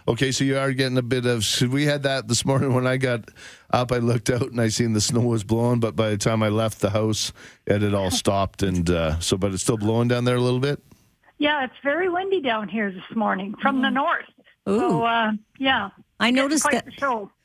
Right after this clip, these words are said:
Speaker 3: Yeah, I noticed the cloud, the, the flags were coming straight out of the north when I was driving, so.
Speaker 2: Hmm. Yeah, we got about two inches, I think, maybe
Speaker 3: Mm.
Speaker 2: two and a half.
Speaker 1: Okay,
Speaker 2: Yeah,
Speaker 1: so a
Speaker 2: now
Speaker 1: li-,
Speaker 2: it's
Speaker 1: little
Speaker 2: let
Speaker 1: bit
Speaker 2: up.
Speaker 1: more than here. So,
Speaker 2: <laughs>
Speaker 1: um, so what, what do you got for us today?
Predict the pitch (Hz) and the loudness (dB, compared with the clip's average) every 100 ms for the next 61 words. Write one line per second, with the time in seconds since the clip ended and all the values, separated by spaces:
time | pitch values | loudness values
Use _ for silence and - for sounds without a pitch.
0 | _ _ - 226 220 240 262 262 - 254 | _ _ -2 2 2 2 2 2 0 -2
1 | - - 202 190 165 185 208 185 180 180 | 0 2 2 2 0 0 2 4 2 0
2 | - - - 190 - 220 208 185 196 - | -4 -10 -2 -2 2 2 2 0 -2 0
3 | 214 185 170 170 - - - - - 196 | 0 2 2 0 -4 -18 -12 -6 0 2
4 | 185 175 170 175 170 165 170 185 170 160 | 2 2 2 2 2 2 0 0 2 2
5 | 160 - 170 160 151 147 156 - 156 151 | 0 0 0 2 2 0 -2 -2 -2 -4
6 | - _ - 277 196 - - 240 226 208 | -12 _ -6 -6 -6 -12 -8 -2 0 0
7 | 262 285 285 254 262 - 277 233 190 - | 0 0 0 -2 -4 -4 -2 -2 -2 -8
8 | 175 185 180 190 180 233 226 233 202 196 | -4 -4 -2 -6 -4 -2 -2 -2 -2 -2
9 | 214 214 196 220 - - - 101 110 107 | -2 -2 -4 -6 -8 -12 -2 0 2 0
10 | 101 110 95 - - - 135 175 185 175 | 2 2 0 -4 -12 -8 -2 0 2 2
11 | 135 135 127 123 120 104 85 - 92 214 | 2 0 0 2 2 0 0 0 0 -2
12 | - 240 - 226 - - - 160 170 - | -4 -8 -4 -6 -6 -4 0 0 -2 -4
13 | 320 262 - 170 170 190 175 175 175 185 | -4 -4 -2 0 0 0 -2 0 0 -2
14 | 143 180 160 - 160 160 98 | -2 0 2 0 0 0 -2